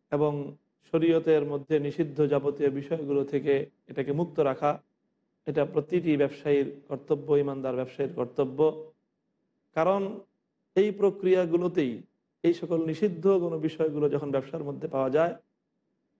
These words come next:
তখনই কিন্তু ব্যবসার মাধ্যমে মানুষের কাছে কাসবুল হালাল না এসে তখন কাসবুল হারাম চলে আসে, অবৈধ সম্পদ তার কাছে চলে আসে। আর এই অবৈধ সম্পদ আসা, এটাই হলো ইমানদার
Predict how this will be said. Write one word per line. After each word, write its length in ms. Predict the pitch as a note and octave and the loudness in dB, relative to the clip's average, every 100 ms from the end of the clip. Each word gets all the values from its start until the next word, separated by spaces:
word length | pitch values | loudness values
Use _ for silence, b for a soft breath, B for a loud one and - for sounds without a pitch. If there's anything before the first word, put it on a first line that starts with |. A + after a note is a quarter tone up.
| - | -8
তখনই 260 | D#3+ F3+ F3 | -4 -2 -2
কিন্তু 260 | D#3+ D3+ E3 D3+ | -4 -4 0 2
ব্যবসার 380 | C#3+ - C#3+ C3+ | 0 -2 -6 -4
মাধ্যমে 340 | C3+ C#3 D#3 C#3 C3 | -6 -2 -2 0 -4
মানুষের 300 | C3+ C#3 - | -2 -4 -4
কাছে 220 | B2 - B2 - _ _ _ _ - | -6 -2 -2 -2 _ _ _ _ -8
কাসবুল 320 | D#3+ - D#3 C3+ | -8 0 0 0
হালাল 280 | C#3 E3+ E3+ D#3 | 0 2 0 -4
না 80 | D#3 D3+ | -8 -8
এসে 140 | C#3+ D3 | -6 -6
তখন 140 | C3+ C3+ C3+ | -6 -10 -10
কাসবুল 320 | D3 D3+ C3+ | -8 -6 -6
হারাম 240 | C3 D3 D#3 D3 | -2 0 0 -2
চলে 160 | C#3+ C3 B2 | -2 -2 -4
আসে, 180 | - F#3 - _ _ _ _ _ - | -2 -2 -4 _ _ _ _ _ -2
অবৈধ 400 | D#3+ F3 A3+ G#3 G#3+ G#3 | 0 4 2 4 2 2
সম্পদ 340 | F#3 F3+ A3 A3 | -10 -2 -2 -2
তার 100 | D#3+ D3 | -4 -6
কাছে 140 | C#3 C#3 | -8 -2
চলে 140 | C#3+ A#2+ A2 | 0 0 -6
আসে। 160 | - - _ _ _ _ _ _ - | -12 -20 _ _ _ _ _ _ -4
আর 80 | C3 | 0
এই 60 | C#3 C3 | 2 2
অবৈধ 240 | E3 E3 D3+ D3+ | 2 2 0 -6
সম্পদ 300 | C#3+ - D3 - - | -8 -6 -6 -8 -14
আসা, 180 | D3 F#3+ A3+ A3+ _ _ _ _ _ _ - | -2 2 2 -2 _ _ _ _ _ _ -4
এটাই 240 | D3+ D#3 D3+ | 0 2 2
হলো 140 | C#3+ C3+ - | 2 0 -2
ইমানদার 400 | C#3+ C3+ B2+ B2+ | -6 -6 -2 -2